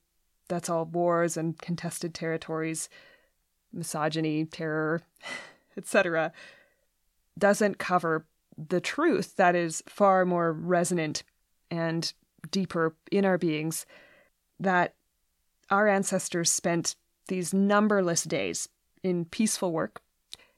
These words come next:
and in rest together with the land, singing, meditating in the dark of the winter time, doing repetitive work, and being in connection with one another and with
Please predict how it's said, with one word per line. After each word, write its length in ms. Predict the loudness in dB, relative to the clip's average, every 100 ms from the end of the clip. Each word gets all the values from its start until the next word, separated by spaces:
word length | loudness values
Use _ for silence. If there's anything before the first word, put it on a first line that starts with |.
| _
and 200 | -6 -4
in 140 | -4 -2
rest 320 | -2 -2 -6
together 480 | -4 -2 -2 -4 -8 _ _ _ _ _ -4
with 200 | -2 2
the 100 | 2
land, 440 | 4 2 0 -4 -14 _ _ _ _ -4
singing, 600 | 2 4 4 2 0 -4 -8 -20 _ _ _ _
meditating 800 | 2 4 4 2 0 2 0 -2
in 200 | -4 -4
the 100 | -4
dark 520 | -2 0 0 -2 -12 -16 _ -14
of 140 | -8
the 80 | -4
winter 320 | -4 -4 -6
time, 500 | -6 -4 -4 -4 -6 -12 _ _ _ _ _ _ _ _
doing 280 | 2 4 4
repetitive 540 | 2 0 -2 -2 -4 -4
work, 380 | -4 -4 -8 -18 -20 -20 _ _ _ _
and 340 | -4 -2 -4 -2
being 300 | 0 0 0
in 100 | -2
connection 600 | -4 -6 -4 -4 -4 -8 _ _ _
with 300 | -2 -2 0
one 160 | -2 0
another 400 | 0 0 0 -4 _ -20 -20 _ _ _
and 380 | -4 -2 -2 -2
with 380 | -2 -2 -2